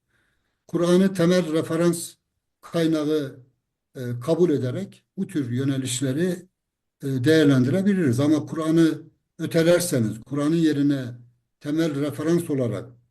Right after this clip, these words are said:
e, biraz önce işte sunumda da ifade ettiğim gibi,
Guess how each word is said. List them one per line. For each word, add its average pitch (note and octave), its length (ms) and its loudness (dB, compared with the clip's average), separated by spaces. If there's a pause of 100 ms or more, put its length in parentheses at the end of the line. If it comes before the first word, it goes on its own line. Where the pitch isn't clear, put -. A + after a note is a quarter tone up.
(460)
e, A#2+ 40 -10 (580)
biraz C#3+ 240 0
önce C#3+ 260 2
işte B2+ 420 -8 (240)
sunumda C#3 420 0
da C3 60 -2
ifade C3 340 -4
ettiğim C3 380 0
gibi, G#2 340 -6